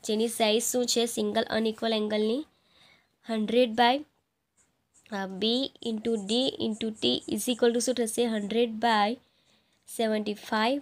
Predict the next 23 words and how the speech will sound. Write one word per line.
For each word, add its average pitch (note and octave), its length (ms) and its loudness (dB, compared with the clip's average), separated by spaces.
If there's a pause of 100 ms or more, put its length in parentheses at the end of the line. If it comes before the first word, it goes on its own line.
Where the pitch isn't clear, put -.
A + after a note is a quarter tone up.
(220)
by A3 340 4 (640)
six B3 100 -2 (1160)
M G3 180 -6
M. F3 120 -12 (600)
ક્લિયર? C#4 240 -4 (1600)
Then G#3+ 360 0 (260)
gusset A#3+ 280 -2
plate D4 280 -6
thickness C4 340 -2 (160)
T C4+ 120 -2
is A#3 120 -6
equal A#3 220 0
to A3+ 60 0
શું C4 220 -2
છે C4 120 -2
તમારી A#3 380 0
આ? C4+ 120 -4 (240)
ટેન G#3+ 220 0
એમ F3+ 160 -4
એમ. F#3 140 -8 (2250)
Numbers A#3+ 320 2 (180)
of A#3+ 220 0
balls, G#3+ 420 2